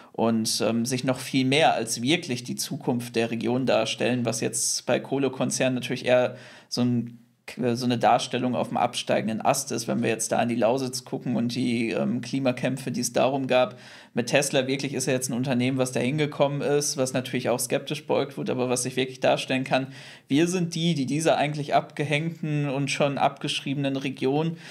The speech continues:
jetzt noch mal wirklich ein neues, modernes Gesicht geben können und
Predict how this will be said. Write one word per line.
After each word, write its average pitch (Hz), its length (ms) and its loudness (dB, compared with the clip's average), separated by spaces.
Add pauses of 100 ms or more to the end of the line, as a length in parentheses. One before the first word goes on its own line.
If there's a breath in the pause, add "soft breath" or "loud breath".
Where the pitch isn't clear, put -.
(180 loud breath)
jetzt 143 220 0
noch 147 80 2
mal 135 180 2
wirklich 147 340 -2
ein 135 140 0
neues, 151 380 2
modernes 139 480 0
Gesicht 151 340 -2
geben 147 260 -2
können 151 320 0
und 139 320 -2